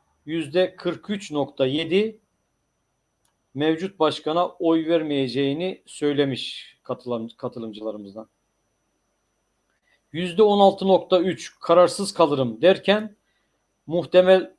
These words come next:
oy vereceğiyle kesinlikle oy vereceğim diyenlerin oranı ise yüzde on dört nokta sekiz muhtemel oy veririm. Yüzde yirmi beş nokta iki ise kesinlikle oy veririm demiş.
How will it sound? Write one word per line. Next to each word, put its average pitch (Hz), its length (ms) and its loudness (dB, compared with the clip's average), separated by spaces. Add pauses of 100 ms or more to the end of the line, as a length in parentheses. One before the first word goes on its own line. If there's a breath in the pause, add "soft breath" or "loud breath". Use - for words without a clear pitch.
oy 180 240 4
vereceğiyle 170 880 2
kesinlikle 175 840 -2
oy 175 260 2
vereceğim 165 600 0 (140)
diyenlerin 151 480 0
oranı 165 340 0
ise 190 500 -2 (720)
yüzde 147 300 -2
on 165 300 0
dört 175 180 0
nokta 151 260 -4
sekiz 139 400 -8
muhtemel 147 500 -2
oy 180 160 0
veririm. 185 440 -2 (1000)
Yüzde 160 560 4
yirmi 160 340 -2
beş 165 200 -2
nokta 147 300 -2
iki 151 260 -6
ise 185 500 0
kesinlikle 160 880 2 (440)
oy 190 360 2 (440)
veririm 143 560 0 (680)
demiş. 113 500 -10